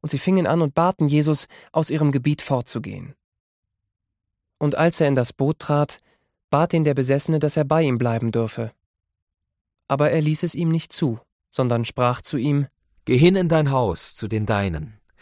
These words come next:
Speaker 2: und verkünde ihnen, welch große Wohltat dir der Herr getan und wie er sich deiner erbarmt hat.“
Speaker 1: Und er ging hin und fing an, in den zehn Städten auszurufen,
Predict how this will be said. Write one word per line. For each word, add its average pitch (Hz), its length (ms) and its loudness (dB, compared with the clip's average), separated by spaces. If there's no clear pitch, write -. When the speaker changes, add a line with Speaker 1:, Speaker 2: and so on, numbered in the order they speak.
Speaker 2:
und - 160 -4
verkünde 185 460 4
ihnen, 165 280 2
welch 147 220 2
große 156 420 0
Wohltat 147 400 -2
dir 107 80 -4
der 98 160 -2
Herr 120 220 -4
getan 101 440 -8
und 104 240 -8
wie 151 100 0
er 160 100 2
sich 139 180 -6
deiner 139 260 -2
erbarmt 127 540 -10
hat.“ - 300 -18
Speaker 1:
Und 175 120 0
er 175 60 4
ging 196 180 2
hin 208 300 2
und 151 120 0
fing 180 280 0
an, 160 260 0
in 160 120 -4
den 143 160 0
zehn 165 280 0
Städten 156 440 0
auszurufen, 151 760 0